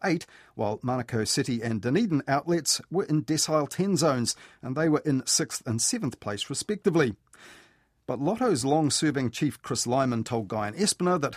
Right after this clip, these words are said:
Lotto stores more highly concentrated in poorer places didn't necessarily mean people least able to afford it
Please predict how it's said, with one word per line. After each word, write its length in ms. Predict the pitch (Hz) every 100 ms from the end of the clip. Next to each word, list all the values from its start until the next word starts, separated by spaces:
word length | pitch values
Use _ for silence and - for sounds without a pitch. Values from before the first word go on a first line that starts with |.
| -
Lotto 320 | 160 240 294
stores 440 | 175 - 165 135 -
more 260 | 143 175 165
highly 300 | 156 139 123
concentrated 680 | - 135 139 113 131 120 107
in 180 | 113 101
poorer 280 | 123 110
places 500 | - 294 240 156 139 - - - _ -
didn't 240 | 147 143
necessarily 580 | 202 - 165 175 143 127
mean 260 | 143 139
people 380 | 127 156 - 123
least 280 | 127 170 -
able 220 | 135 113
to 140 | - 107
afford 320 | - 262 156
it 140 | 131